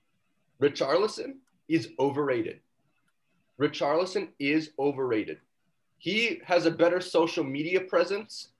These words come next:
than he does actually on the football pitch himself. Again,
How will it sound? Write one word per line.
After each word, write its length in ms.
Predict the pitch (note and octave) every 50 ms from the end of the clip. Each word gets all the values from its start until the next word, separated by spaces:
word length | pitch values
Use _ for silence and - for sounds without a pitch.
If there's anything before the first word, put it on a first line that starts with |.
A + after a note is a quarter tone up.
| _ _ _
than 160 | D3 D3 D#3
he 100 | E3+ E3
does 340 | C#3 C#3 C#3+ D3+ D#3+ D#3 - -
actually 420 | C3+ C#3+ C#3+ C#3 - - D3 C#3 B2+
on 140 | B2+ B2+
the 60 | B2 A#2+
football 400 | - B2 A2 - F#2+ F2 F2 -
pitch 220 | F2+ - - -
himself. 360 | - G#2+ G#2 - - - - - _ _ _ _ _ _ _ _ _ _ _ _ _ _ _ _
Again, 420 | C#3+ D3+ D#3+ F3 F3 F3+ G3 -